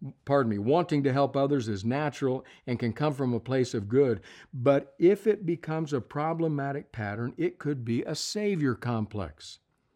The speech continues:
The savior complex can be defined as, quote, "a psychological construct that makes a person feel the need to save other people."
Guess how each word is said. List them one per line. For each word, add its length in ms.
The 100
savior 360
complex 520
can 160
be 100
defined 500
as, 380
quote, 380
"a 100
psychological 800
construct 640
that 140
makes 260
a 60
person 400
feel 280
the 120
need 240
to 80
save 520
other 300
people." 480